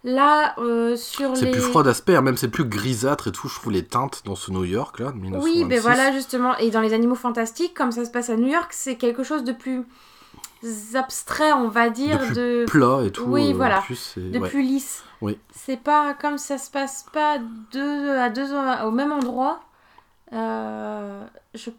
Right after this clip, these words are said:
Speaker 1: pense que ça joue aussi.
Speaker 2: Voilà.
Speaker 1: C'est moins surchargé à l'écran, on va dire, Les Animaux Fantastiques que les Harry Potter.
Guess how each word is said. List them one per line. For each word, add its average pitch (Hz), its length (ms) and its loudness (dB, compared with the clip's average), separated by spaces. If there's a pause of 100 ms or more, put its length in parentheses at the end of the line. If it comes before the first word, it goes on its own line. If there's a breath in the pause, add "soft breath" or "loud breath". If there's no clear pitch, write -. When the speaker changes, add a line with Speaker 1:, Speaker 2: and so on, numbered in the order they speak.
(240)
Speaker 1:
pense 285 220 -6
que 269 100 -10
ça 262 200 -2
joue 285 260 -8
aussi. - 540 -12
Speaker 2:
Voilà. - 280 -2
Speaker 1:
C'est 269 160 0
moins 302 160 0
surchargé 294 680 -2
à 294 100 4
l'écran, 277 500 -2
on 254 40 -4
va 233 140 -2
dire, 254 260 -4
Les 226 460 2
Animaux 233 260 0
Fantastiques 233 520 -14
que 254 80 -10
les 220 120 -8
Harry 208 160 -10
Potter. - 280 -16